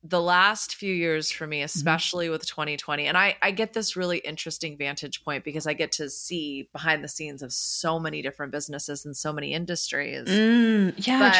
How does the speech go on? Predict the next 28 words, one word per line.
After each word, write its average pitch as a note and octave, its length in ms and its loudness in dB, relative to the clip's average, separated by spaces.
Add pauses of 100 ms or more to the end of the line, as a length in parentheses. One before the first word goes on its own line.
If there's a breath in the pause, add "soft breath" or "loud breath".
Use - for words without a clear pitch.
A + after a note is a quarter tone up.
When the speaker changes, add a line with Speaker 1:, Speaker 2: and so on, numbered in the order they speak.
Speaker 2:
true. D4 160 6
Through G#3 140 2
your G3 100 4
consulting G#3 520 2
Speaker 1:
when F3+ 100 4
you're F3+ 120 6
Speaker 2:
and F#3+ 80 2
Speaker 1:
working, A#3+ 160 6
Speaker 2:
coaching. F#3 280 4
Speaker 1:
you G#3 40 2
know, F#3+ 120 4
eh, - 180 0 (220)
you F#3+ 160 -4
said G#3 220 2
a G#3 40 -2
co-creative E3+ 580 -4
process. - 760 -8
And F3 240 2
oftentimes F#3 600 -2
I'm E3 120 -2
working D3+ 400 -8
with C3+ 480 -8
partners F3 680 0
in E3 180 -8
business. E3 560 0
I'm D3+ 120 -6
working C#3+ 360 -10
with C#3 280 -8